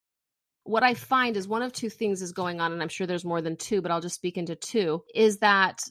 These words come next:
either he has a different way of expressing himself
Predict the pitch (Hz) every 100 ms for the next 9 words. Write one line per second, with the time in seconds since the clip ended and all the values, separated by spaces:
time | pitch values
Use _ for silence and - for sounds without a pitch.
0 | _ 247 254 226 208 175 170 233 _ -
1 | 269 262 247 240 226 208 214 185 233 233
2 | 247 226 170 - _ 196 196 226 220 180
3 | 175 226 _ _ _ _ 208 196 - -
4 | - 208 202 208 185 190 175 - 180 160
5 | 170 -